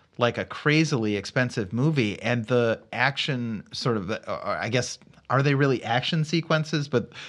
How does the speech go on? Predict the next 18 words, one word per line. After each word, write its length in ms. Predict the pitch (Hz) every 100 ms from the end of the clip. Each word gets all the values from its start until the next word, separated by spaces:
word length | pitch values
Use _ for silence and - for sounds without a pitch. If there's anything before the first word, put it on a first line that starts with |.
| -
the 80 | 147
tsunami 640 | 139 156 139 131 160 135
sequences 680 | - 131 131 107 - 110 117
are 120 | 104
really 500 | 107 156 247 135 98
almost 420 | 120 147 117 -
unbelievable 1080 | 117 135 117 101 117 147 139 107 104 95 - - - -
in 180 | - 120
terms 400 | 113 117 113 113
of 120 | 110
the 80 | 101
way 260 | 98 110 110
that 180 | 107
they 160 | - 95
draw 440 | 92 113 113 110
you 280 | 113 107 101
in 460 | 87 113 110 110 107
and 260 | 101 98